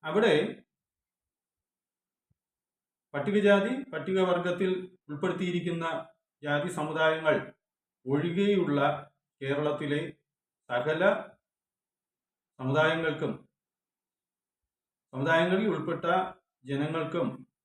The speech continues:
പൗരന്മാർക്ക് അവിടെ തൻ്റെ സമുദായം അല്ലെങ്കിൽ താൻ ഉൾപ്പെടുന്ന ഒരു വിഭാഗം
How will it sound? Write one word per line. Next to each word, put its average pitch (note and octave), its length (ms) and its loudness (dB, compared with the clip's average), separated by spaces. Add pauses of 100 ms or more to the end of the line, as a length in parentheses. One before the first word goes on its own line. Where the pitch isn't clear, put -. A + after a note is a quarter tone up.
(240)
പൗരന്മാർക്ക് D#3 720 -2 (1400)
അവിടെ C#3 300 0 (1080)
തൻ്റെ C#3+ 280 -2 (1600)
സമുദായം C#3+ 480 4 (280)
അല്ലെങ്കിൽ D3 340 -2 (600)
താൻ D3+ 180 -2 (1300)
ഉൾപ്പെടുന്ന D#3+ 440 -2 (1300)
ഒരു C#3 100 -2 (120)
വിഭാഗം D3+ 440 2